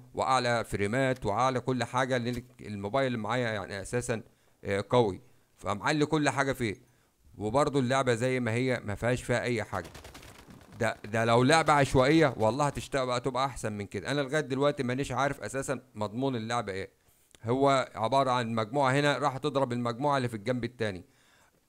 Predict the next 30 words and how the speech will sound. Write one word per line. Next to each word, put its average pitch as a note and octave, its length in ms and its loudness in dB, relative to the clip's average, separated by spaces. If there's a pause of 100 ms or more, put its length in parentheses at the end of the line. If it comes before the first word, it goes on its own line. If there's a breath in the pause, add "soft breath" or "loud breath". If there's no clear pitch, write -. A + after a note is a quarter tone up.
(140)
بس C3+ 300 -2
ما G#2+ 100 -2
فيهاش D3+ 280 0
أكشن، F#2 440 -4
ما F#2+ 80 -6
فيهاش B2+ 320 2
بقى C3+ 240 2
حركات، A#2+ 540 0
زراير A#2 340 0
التحكم C3 500 -4
تعبانة A#2 420 0
جدا، A#2 380 0 (480 loud breath)
إيه، G#2 180 -6
ما A2 180 -2
فيهاش C3+ 420 0
يعني A2 180 -4
حاجات A2 380 -2
كده C#3+ 180 0
تخليك C#3 520 -4 (640)
أنت، G2 140 -12
أنت G#2+ 400 -6
بتلعب C3+ 360 0
بلعبة C#3 320 0
باتل B2 320 -2
فيلد، B2+ 320 0
أنت F#2+ 160 -8
ما F#2+ 160 -4
بتلعبش A2+ 480 -4
لعبة A#2+ 260 0
عشوائية. G#2+ 560 -2